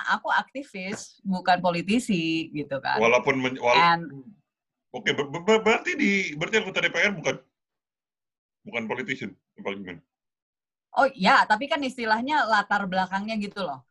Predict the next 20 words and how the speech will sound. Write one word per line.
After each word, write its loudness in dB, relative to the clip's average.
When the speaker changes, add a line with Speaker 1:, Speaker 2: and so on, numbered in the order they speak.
Speaker 2:
Oh, 0
iya. 0
Speaker 1:
Sedangkan 4
kebanyakan 4
anggota 2
D -4
P -8
R 2
adalah 2
politisi -8
tulen. 4
Dalam 4
arti 2
apa? 6
Speaker 2:
Iya. 6
Speaker 1:
Mereka, -6
mereka 0
melihat, -2
eh, -2
jabatan 0